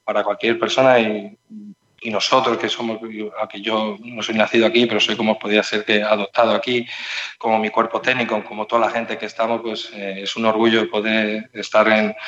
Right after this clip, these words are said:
en el club donde tanto como futbolista, como a nivel de persona, como a nivel profesional, pues ha sido, ha sido creciendo, ¿no? Yo he pasado por todas las categorías, he pasado de cadetes, de primera preferente, tercera división, segunda B, ahora estoy en segunda A, estuve delante en primera división.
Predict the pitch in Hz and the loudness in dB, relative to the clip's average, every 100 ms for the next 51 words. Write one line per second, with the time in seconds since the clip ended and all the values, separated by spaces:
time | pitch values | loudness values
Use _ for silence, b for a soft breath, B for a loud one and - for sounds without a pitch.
0 | B B B - 120 110 131 135 123 113 | B B B 0 0 4 4 4 2 -2
1 | 113 110 110 104 - 101 113 113 117 113 | -2 -4 -8 -12 -10 -4 0 2 2 2
2 | 107 104 104 113 113 113 - 123 120 110 | 2 2 2 2 2 2 0 2 2 0
3 | 107 104 110 113 113 110 113 117 123 117 | -4 -2 -4 -4 -8 -4 0 2 2 0
4 | 110 117 107 107 113 113 98 98 - 110 | 0 0 -2 -4 -6 -6 -8 -10 -6 -6
5 | 101 101 117 104 107 98 - _ _ _ | -4 -4 -4 0 2 2 -2 _ _ _
6 | _ - 120 120 123 120 123 120 - 123 | _ -4 -2 0 0 4 4 4 2 0
7 | 110 107 113 127 113 107 104 107 104 117 | 0 -2 -2 -2 -6 -8 -8 -10 -6 -8
8 | 117 120 117 117 117 - 110 104 - - | -4 0 0 0 -4 -6 0 0 -2 -4
9 | 110 117 113 - - 110 101 98 - 117 | 0 2 0 -2 -4 -2 -2 -2 0 2
10 | 113 - 98 107 104 117 127 123 127 B | 2 -4 -2 2 6 8 8 6 2 B
11 | B - 107 104 104 104 104 113 123 123 | B 0 0 0 -4 -2 4 6 6 4
12 | 117 113 113 113 110 110 101 110 107 104 | 0 -2 2 2 2 -6 -4 0 0 0
13 | 101 127 120 | -4 -2 -4